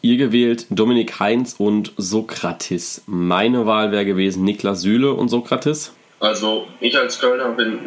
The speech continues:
Speaker 2: froh, dass Heinz dabei ist. Hätte mich aber eher für Orban und Süle entschieden.
Speaker 1: Mhm.
Speaker 2: Sokratis ist okay,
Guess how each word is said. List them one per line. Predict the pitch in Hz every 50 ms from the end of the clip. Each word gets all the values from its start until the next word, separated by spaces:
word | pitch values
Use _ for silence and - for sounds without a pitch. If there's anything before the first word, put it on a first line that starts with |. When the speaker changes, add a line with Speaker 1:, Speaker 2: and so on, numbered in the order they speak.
| - - -
Speaker 2:
froh, | 113 113
dass | 110 113 110 107 - - - - - -
Heinz | 110 107 117 113 -
dabei | - - - 107 107 107 110
ist. | 123 - - - - -
Hätte | 123 113 - - 139 135 127 120 - -
mich | 113 117 113 - - - - -
aber | - 110 110 110 120 117 107 - - - - -
eher | 110 117 127 139 156 165 170 190 - - - _ _ _ _ _ _ _ _ _ _ _ _ - - - -
für | 120 120 120 120 117 113 - - - - - _ _ _ _ _ _ _ _ _ _ _ _ _ _ _ _ _ _ _ _ _ _ _ _ _ _ _ _ _ -
Orban | - 113 127 123 131 127 123 117
und | 110 113 -
Süle | - 110 120 117 110 90
entschieden. | 90 95 - - 101 107 117 135 165 - -
Speaker 1:
Mhm. | 127 101 90 104 127 -
Speaker 2:
Sokratis | 113 113 113 - 131 117 - - 123 117 - - - - - _ _ _ _ _ - - - - - - _ _ - _ _ _ _ _ _ - _ _ _ _ _ _ _ _ _ _ - -
ist | - - - - - - - - - - - -
okay, | 110 - - 123 120 123 139 156